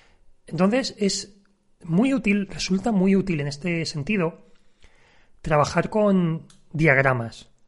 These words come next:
con mapas mentales, incluso con, con infografías, o lo que yo llamo infografías, que al final es una hoja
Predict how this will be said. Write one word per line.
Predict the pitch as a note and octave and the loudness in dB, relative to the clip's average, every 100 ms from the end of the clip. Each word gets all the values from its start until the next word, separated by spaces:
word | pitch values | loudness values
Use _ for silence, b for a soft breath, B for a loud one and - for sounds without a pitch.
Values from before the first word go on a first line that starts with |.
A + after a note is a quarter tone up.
| _ _ _ _ _ - | _ _ _ _ _ -10
con | C#3 | -2
mapas | C#3+ F#3 | 2 2
mentales, | F#3 D3+ D#3 C#3 A#2 - - - _ _ _ _ - | 2 4 4 4 0 -8 -20 -20 _ _ _ _ -4
incluso | F3 E3 G3+ G#3+ A#3 A#3 | 0 4 4 4 -2 -4
con, | - E3+ D#3 D3 C#3 | -4 0 0 0 -4
con | C#3+ D3+ | 0 0
infografías, | C#3+ D3+ C3 - A#3+ C#4 - - | 0 0 -2 0 0 0 -2 -18
o | - | -16
lo | C#3+ | -10
que | C#3 | -4
yo | |
llamo | D3 D#3 | -2 -2
infografías, | D3+ D#3 C#3+ C3+ G3 G#3 | -2 -2 -2 0 0 0
que | - | -2
al | C#3+ | -8
final | C#3 C#3 | -4 -4
es | D#3 - B B B B B | -4 -8 B B B B B
una | F3+ E3 | 2 4
hoja | F#3+ F#3 G#3 | 4 4 0